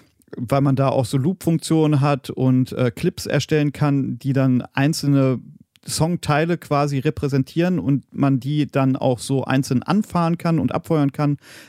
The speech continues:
Loops erstellen kann und, wie ich gerade auch gesagt hab, beispielsweise bei der Coverband,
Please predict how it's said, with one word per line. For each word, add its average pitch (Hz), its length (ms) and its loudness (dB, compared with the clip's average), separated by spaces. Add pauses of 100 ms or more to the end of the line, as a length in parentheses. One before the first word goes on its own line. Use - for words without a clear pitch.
Loops 170 260 0
erstellen 139 400 2
kann 143 220 2
und, 131 420 0 (160)
wie 135 320 2
ich - 380 -4
gerade 127 260 0
auch 123 140 -2
gesagt 135 260 -2
hab, 143 160 -2 (240)
beispielsweise 123 540 -2
bei 123 100 0
der 113 120 0
Coverband, 135 600 0